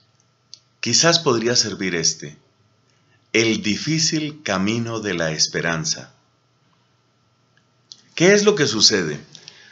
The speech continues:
A ver, los hebreos han salido de Egipto.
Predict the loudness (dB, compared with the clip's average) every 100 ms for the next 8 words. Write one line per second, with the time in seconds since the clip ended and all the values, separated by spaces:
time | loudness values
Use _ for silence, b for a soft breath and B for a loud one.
0 | B 2 4 4 0 -4 -20 -20 _ _
1 | -4 0 2 4 4 4 4 2 -4 -8
2 | _ -2 0 2 2 2 0 2 0 -2
3 | -6 -6 -6 -8